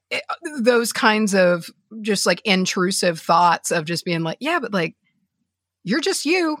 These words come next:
you know, and, like, you're not, like, super, you know, it, it, you, I don't know. I'm just like, it's hard to explain, but,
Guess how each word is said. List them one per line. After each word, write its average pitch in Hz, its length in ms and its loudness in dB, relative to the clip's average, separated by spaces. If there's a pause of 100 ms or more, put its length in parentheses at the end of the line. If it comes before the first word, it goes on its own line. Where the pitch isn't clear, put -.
you 240 160 0
know, 247 280 2
and, 208 180 0
like, 190 240 -2 (500)
you're 190 200 0
not, 359 260 2
like, 226 180 -2
super, 381 400 0
you 330 160 0
know, 311 80 4
it, 302 220 2
it, 302 220 -4
you, 269 220 -4
I 294 120 0
don't 277 100 0
know. 233 60 2
I'm 208 180 4
just 226 160 -6
like, 247 140 2
it's 233 100 -2
hard 302 200 -2
to 233 40 -2
explain, 185 500 -4
but, 175 180 -6